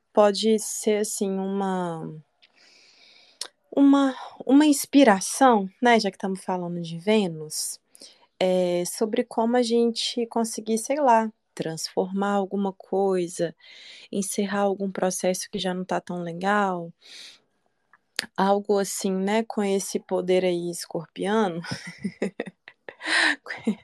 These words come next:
Né, é, gente, é um, né, uma Vênus que tá assim, né? Talvez mais pra lá do que pra cá, mas eu acho que pode ser, sabe? Tipo,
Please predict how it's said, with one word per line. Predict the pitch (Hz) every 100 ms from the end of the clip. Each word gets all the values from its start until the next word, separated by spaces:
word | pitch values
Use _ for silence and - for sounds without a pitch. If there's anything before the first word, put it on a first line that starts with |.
| - - - - -
Né, | 208 220 - 285
é, |
gente, | 277 233 247
é | 254
um, | 277 - 254
né, | 254 302 349
uma | 330 294
Vênus | 254 233 247 269 269
que | -
tá | 262 254 254
assim, | 269 - 202
né? | 190 185 202 226 240 - _ _ _ _ _ _ _ _ -
Talvez | 202 202 208 208
mais | 214 214
pra | - 190
lá | 190
do | 185
que | - 190
pra | - 185
cá, | - 214 220 233
mas | 226 220
eu | 226
acho | 220 -
que | 220
pode | 226 220 226
ser, | - 254 214
sabe? | - 214 190 180 -
Tipo, | - - - 185